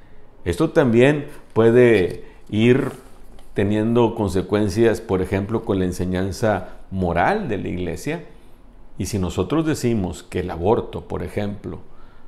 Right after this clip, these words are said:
no es pecado, estamos cayendo en una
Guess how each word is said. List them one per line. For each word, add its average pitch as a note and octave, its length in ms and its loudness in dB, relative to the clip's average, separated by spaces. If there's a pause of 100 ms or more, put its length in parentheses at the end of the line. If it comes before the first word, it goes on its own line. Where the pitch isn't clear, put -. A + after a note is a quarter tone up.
(120)
no E2+ 200 -4
es E2+ 140 -8
pecado, C3 600 -4 (440)
estamos G2 400 -4
cayendo C3 840 -2
en F#2 180 -2
una A#2+ 380 -4